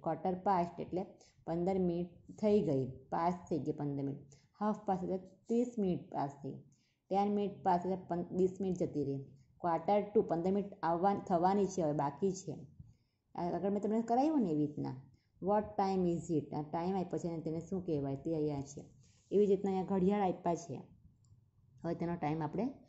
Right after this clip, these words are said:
લખવાનો છે. હવે ફાઈવ થઈને fifteen minutes પાસ થઈ, it is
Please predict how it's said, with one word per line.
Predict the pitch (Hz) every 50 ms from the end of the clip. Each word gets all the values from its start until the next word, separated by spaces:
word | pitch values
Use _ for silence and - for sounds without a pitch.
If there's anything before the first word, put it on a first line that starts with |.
| - - _ _ _ -
લખવાનો | 175 175 170 170 - 196 180 156 151 143 139
છે. | 135 - - 127 135 - - - - _ _ _ _ _ -
હવે | - 156
ફાઈવ | - - - 180 165 175 202 226 220 -
થઈને | 247 233 240 233 220
fifteen | - 233 220 226 - 240 233 226
minutes | 233 233 233 - -
પાસ | 226 214 214 220 - -
થઈ, | 180 160 160 160
it | 160 160 180
is | 196 202